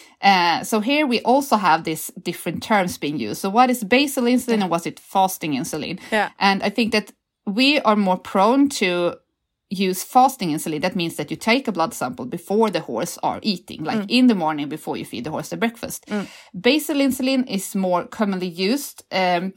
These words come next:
Speaker 1: uh, in other countries, and, um, that is a situation when you take a blood sample at any time, so
Speaker 2: Mm.
Speaker 1: you do not know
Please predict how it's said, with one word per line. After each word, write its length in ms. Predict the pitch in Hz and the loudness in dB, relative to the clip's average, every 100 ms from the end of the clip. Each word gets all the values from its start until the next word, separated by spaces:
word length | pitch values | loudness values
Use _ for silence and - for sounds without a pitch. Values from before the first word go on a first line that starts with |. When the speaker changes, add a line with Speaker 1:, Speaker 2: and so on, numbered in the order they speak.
| _ - _ _ _ 202 | _ -20 _ _ _ 0
Speaker 1:
uh, 320 | 190 175 175 | 4 4 4
in 360 | 196 185 170 - | 0 -4 -6 -4
other 360 | - 202 233 254 | 0 4 4 4
countries, 640 | 254 240 233 254 320 330 - | 4 4 4 2 2 0 4
and, 420 | 190 190 196 170 - - | 6 6 2 -6 -8 0
um, 560 | 190 185 175 175 170 - _ - - 196 | 4 6 4 2 -6 -10 _ -14 -4 4
that 200 | 262 262 | 6 6
is 100 | 254 | 2
a 60 | |
situation 420 | 233 226 196 180 180 | 2 2 0 -2 -4
when 100 | 165 | -6
you 60 | |
take 280 | - 190 190 | -4 -4 -2
a 40 | |
blood 200 | 170 170 | -2 -2
sample 420 | - 160 165 160 151 | -2 -4 -2 -2 -2
at 140 | 175 - | -4 -4
any 180 | 175 165 | -4 -2
time, 380 | - 170 254 262 | 2 4 4 4
so 120 | 202 | 2
Speaker 2:
Mm. 40 | |
Speaker 1:
you 80 | 170 | 0
do 140 | 190 | 0
not 320 | 180 156 - - | -2 -2 -6 -10
know 460 | - 175 139 180 | -2 0 0 -2